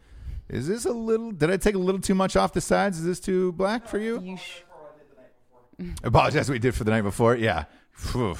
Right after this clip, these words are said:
Speaker 2: Fair.
Speaker 1: That's a lifelong full of apologies
Speaker 2: Fair.
Speaker 1: then for
Speaker 2: Every
Speaker 1: your
Speaker 2: day he's
Speaker 1: apologizing
Speaker 2: apologizing.
Speaker 1: for the night before. Dorian was a complete bust, by the way.
Speaker 2: Well, we'll see.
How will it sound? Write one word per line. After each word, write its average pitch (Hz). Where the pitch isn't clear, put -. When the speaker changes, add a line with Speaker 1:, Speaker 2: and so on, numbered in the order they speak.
Speaker 2:
Fair. 160
Speaker 1:
That's 147
a 104
lifelong 92
full 87
of 78
apologies 175
Speaker 2:
Fair. 160
Speaker 1:
then 180
for 85
Speaker 2:
Every 175
Speaker 1:
your 220
Speaker 2:
day 208
he's 185
Speaker 1:
apologizing 185
Speaker 2:
apologizing. 165
Speaker 1:
for 110
the 98
night 107
before. 98
Dorian 123
was 87
a 95
complete 98
bust, 87
by 87
the 85
way. 87
Speaker 2:
Well, 220
we'll 202
see. 170